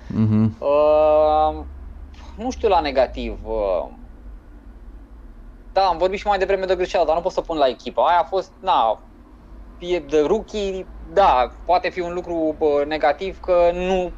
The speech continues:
Speaker 2: toți jucătorii știu la fel de bine regulamentul. Uh, dar
Speaker 1: Da.
Speaker 2: acolo s-ar putea să nu fie vorba de necunoașterea regulamentului și mă refer la acel punt atins de către Banca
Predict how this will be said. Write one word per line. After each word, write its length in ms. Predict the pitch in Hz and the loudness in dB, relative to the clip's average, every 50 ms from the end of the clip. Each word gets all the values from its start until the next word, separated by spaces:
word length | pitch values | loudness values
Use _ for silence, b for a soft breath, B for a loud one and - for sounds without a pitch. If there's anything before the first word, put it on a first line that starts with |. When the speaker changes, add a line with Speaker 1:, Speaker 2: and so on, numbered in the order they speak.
| - - - | -14 -4 -2
Speaker 2:
toți 240 | - 180 165 - 147 | 0 0 0 -2 -4
jucătorii 420 | 160 156 165 160 175 180 170 165 | -2 -2 0 2 2 0 0 -2
știu 160 | 156 - 180 170 | -4 -2 0 2
la 100 | 165 156 | 2 2
fel 120 | - 160 | 2 0
de 80 | 151 151 | 0 -2
bine 220 | 147 151 151 147 | -2 -2 0 0
regulamentul. 640 | 143 139 139 139 143 135 131 120 101 92 - - - - B B B B B B B B B B - - - - - | 0 2 2 2 0 0 0 -4 -6 -8 -12 -14 -12 -14 B B B B B B B B B B -12 -10 -10 -8 -6
Uh, 560 | 117 120 120 120 120 120 120 117 117 117 117 113 | -2 0 2 2 4 4 4 4 4 4 4 2
dar 300 | 117 117 147 151 160 160 151 | 2 2 2 4 4 4 2
Speaker 1:
Da. 120 | 113 104 104 101 - | 0 0 -2 -2 -2
Speaker 2:
acolo 420 | - 156 - - 190 190 190 190 | -4 -4 0 2 2 4 4 4
s-ar 180 | 170 - 185 170 | 4 2 0 0
putea 180 | 151 - 190 | 2 0 0
să 120 | 185 - 190 | 0 0 -4
nu 120 | 196 208 | -6 -6
fie 160 | 185 202 196 | -2 -2 -2
vorba 400 | 180 156 175 165 143 139 135 120 113 | 0 0 0 0 2 0 0 0 0
de 120 | - 135 | -2 -4
necunoașterea 880 | 127 131 139 151 147 131 - - - 135 131 143 139 135 - 131 123 117 | -2 -2 -2 -4 -4 -4 -6 -8 -6 -2 -2 -2 -2 0 0 0 2 2
regulamentului 680 | 110 110 110 110 107 107 117 110 101 - - 104 107 | 0 -2 -2 -2 -4 -4 -4 -8 -12 -12 -14 -14 -14
și 120 | - - - | -14 -14 -14
mă 100 | 113 117 117 | -10 -8 -6
refer 260 | 117 110 - 139 131 | -6 -4 -2 -2 0
la 420 | 131 131 127 127 123 120 117 110 - - | 2 2 2 2 2 2 0 0 -4 -6
acel 360 | 113 120 - - 135 131 123 - | -6 -6 -4 -2 -4 -4 -2 -2
punt 280 | - 131 127 120 113 - | -2 -2 -2 -2 -2 -2
atins 340 | 110 107 - 127 127 113 - | -2 -2 -2 -6 -8 -8 -6
de 240 | - 120 113 104 - | -4 -4 -4 -4 -6
către 520 | - 107 - - 98 90 90 90 87 85 - - | -8 -12 -10 -10 -10 -10 -8 -10 -10 -12 -10 -6
Banca 680 | 92 104 110 110 - 104 101 95 95 90 73 73 67 | -6 -6 -4 -4 -2 -2 0 0 0 0 -2 -4 -6